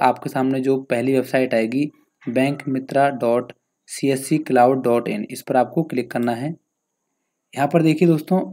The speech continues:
आपको आना होगा कॉन्टैक्ट अस में और डिस्ट्रिक्ट मैनेजर, इस पर क्लिक करना है। इसके बाद आपको यहाँ पर अपना स्टेट, इसके बाद यहाँ पर डिस्ट्रिक्ट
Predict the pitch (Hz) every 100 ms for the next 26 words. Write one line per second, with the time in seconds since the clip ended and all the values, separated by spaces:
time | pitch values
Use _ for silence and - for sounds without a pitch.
0 | - 131 123 143 131 127 127 135 131 120
1 | 131 131 127 120 - 147 170 - _ _
2 | - 131 127 127 - 135 135 175 170 143
3 | 120 113 110 - - - 147 127 113 110
4 | 101 101 - _ _ _ _ _ _ _
5 | _ - - 170 160 156 151 131 - 131
6 | 127 127 120 123 120 - - 143 156 -
7 | - _ _ _ _ _ _ _ _ _
8 | _ _ _ _ _ - - - 131 123
9 | 117 120 107 113 117 110 117 - 160 156